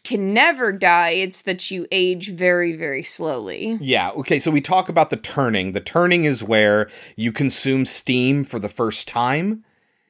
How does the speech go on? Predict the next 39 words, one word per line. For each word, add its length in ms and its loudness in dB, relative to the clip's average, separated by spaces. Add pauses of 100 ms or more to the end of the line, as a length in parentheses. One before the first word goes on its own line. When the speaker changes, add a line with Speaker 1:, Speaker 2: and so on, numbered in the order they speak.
(300)
Speaker 2:
and 340 2
that 200 0
changes 800 -2
you 280 0
as 220 -2
somebody 340 -2
with 220 -4
the 60 -6
shining. 520 -6
Speaker 1:
It's 200 -6
like 200 4
a 80 0
vampire. 800 -6
Speaker 2:
Exactly 600 -2
like 220 -8
a 40 -20
vampire. 640 -20 (340)
You 140 -4
are 80 0
now 180 2
changed. 440 -2
You'll 180 -2
live 420 -2
basically 540 0
forever, 460 2
but 200 -6
you 80 0
need 220 -2
to 40 -8
feed 600 0 (380)
in 140 -2
order 380 4
to 400 -4 (100)
prevent 280 -2
yourself 360 -2
from 120 -10
shriveling 460 -2
and 140 -14
dying. 540 -4